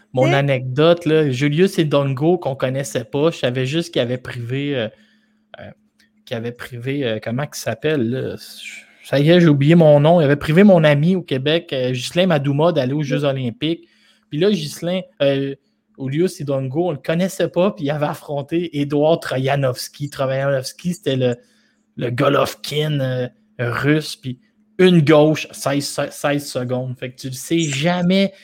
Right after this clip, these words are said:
Speaker 1: Quand t'es invaincu comme ça, là, tu
Speaker 2: On
Speaker 1: sais
Speaker 2: sait
Speaker 1: jamais
Speaker 2: pas.
Speaker 1: ce que ça peut donner. Il est où
Speaker 2: Moi,
Speaker 1: le
Speaker 2: j'ai toujours
Speaker 1: plafond ?
Speaker 2: beaucoup de curiosité,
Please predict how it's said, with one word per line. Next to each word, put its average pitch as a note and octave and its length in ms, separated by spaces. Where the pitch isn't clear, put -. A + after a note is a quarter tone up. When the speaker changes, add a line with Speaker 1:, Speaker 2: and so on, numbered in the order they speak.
Speaker 1:
Quand G3 120
t'es G#3 160
invaincu E3 680
comme F#3 220
ça, - 200
là, D#3 380
tu - 160
Speaker 2:
On A3+ 80
Speaker 1:
sais C4+ 120
Speaker 2:
sait D4+ 80
Speaker 1:
jamais - 180
Speaker 2:
pas. F4+ 220
Speaker 1:
ce D4+ 160
que C3 100
ça C3 120
peut C#3 120
donner. B2+ 340
Il C#3 140
est C#3+ 60
où D#3+ 40
Speaker 2:
Moi, - 100
Speaker 1:
le A4+ 40
Speaker 2:
j'ai E4+ 260
toujours E4 240
Speaker 1:
plafond ? C4 220
Speaker 2:
beaucoup G4 480
de C#4+ 100
curiosité, C4+ 760